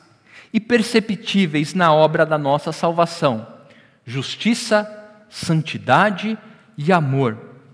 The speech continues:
Para isso, basta que você olhe para a obra de Cristo por meio da perspectiva da realidade humana. Aqueles que contrapõem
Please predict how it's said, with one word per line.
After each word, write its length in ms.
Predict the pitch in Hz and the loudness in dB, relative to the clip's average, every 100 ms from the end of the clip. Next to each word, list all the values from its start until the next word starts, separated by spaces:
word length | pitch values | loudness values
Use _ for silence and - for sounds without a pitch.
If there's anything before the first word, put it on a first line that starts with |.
| _ _ _ _ _ _ _ _ _ _ _ _ _ _ _ _ - - _ | _ _ _ _ _ _ _ _ _ _ _ _ _ _ _ _ -20 -20 _
Para 220 | - 208 180 | 4 6 8
isso, 400 | 208 - - - - - _ _ - | 4 0 -6 -12 -16 -20 _ _ -2
basta 360 | 143 190 - | 4 4 2
que 100 | - | -8
você 300 | 160 165 - | -8 -8 -4
olhe 420 | 160 143 139 113 104 - | -2 0 -2 -4 -12 -6
para 200 | - 139 | 0 4
a 40 | 135 | 4
obra 260 | 139 139 | 4 2
de 120 | 135 | -6
Cristo 560 | 135 139 151 - 214 220 - _ _ _ _ _ _ _ _ - | -10 -10 -8 -8 -10 -12 -16 _ _ _ _ _ _ _ _ -4
por 140 | 151 | 2
meio 220 | 160 208 | 4 6
da 120 | 180 | 4
perspectiva 1300 | 160 - 226 269 - - 247 247 - 185 170 175 175 - - | 4 0 0 0 -2 -4 -4 -4 -6 -4 -2 -2 -4 -8 -4
da 120 | 151 | 0
realidade 880 | 156 156 143 139 127 120 123 135 131 | 2 2 2 0 0 0 -2 -6 -10
humana. 540 | 151 135 135 135 117 113 - _ _ - - | -6 -4 -2 -4 -8 -16 -20 _ _ -20 -2
Aqueles 440 | 165 - 277 240 | 0 4 4 4
que 840 | - 226 175 101 - - - - _ - | 2 4 4 2 -8 -20 -20 -20 _ 0
contrapõem 960 | 233 226 220 - - 233 254 165 113 | 2 6 6 6 6 6 6 4 -2